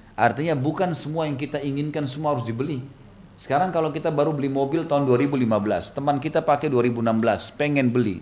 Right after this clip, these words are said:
harus beli? Kan tidak harus, gitu kan? Tidak harus semuanya yang kita lihat kita beli. Kemudian berkata-kata yang dibuat-buat, ya.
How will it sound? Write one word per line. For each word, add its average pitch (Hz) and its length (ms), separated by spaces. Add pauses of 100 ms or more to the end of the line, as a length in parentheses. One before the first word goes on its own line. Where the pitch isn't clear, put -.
(160)
harus 156 240
beli? 185 320 (320)
Kan 240 160
tidak 156 240
harus, 180 320 (560)
gitu 110 240
kan? - 40 (500)
Tidak 107 240
harus 170 320
semuanya 143 320
yang 127 80
kita 127 160
lihat 139 240
kita 113 240
beli. 98 240 (1800)
Kemudian 180 720
berkata-kata 139 1400
yang 143 400
dibuat-buat, 127 880 (640)
ya. 98 240